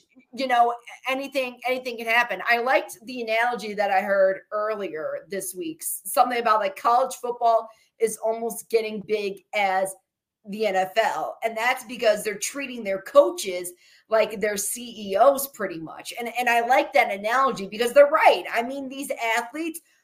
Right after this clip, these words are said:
are pretty much acting like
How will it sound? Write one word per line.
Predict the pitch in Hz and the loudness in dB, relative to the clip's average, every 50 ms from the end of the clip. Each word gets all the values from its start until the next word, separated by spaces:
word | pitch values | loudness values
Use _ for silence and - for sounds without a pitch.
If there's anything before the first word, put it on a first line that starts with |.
| _ _ _ - | _ _ _ 2
are | 254 269 262 254 - | 4 4 4 2 -4
pretty | - - 233 233 233 240 285 320 320 294 | -10 -4 0 2 2 2 2 -2 -4 -2
much | 226 208 185 190 220 220 - - - - - - _ _ _ _ - | 0 0 0 0 -4 -4 -6 -10 -10 -10 -12 -16 _ _ _ _ -6
acting | 196 165 185 190 - 220 214 208 | -4 -4 -4 -4 -6 -8 -8 -4
like | 196 185 180 180 | -4 -4 -4 -4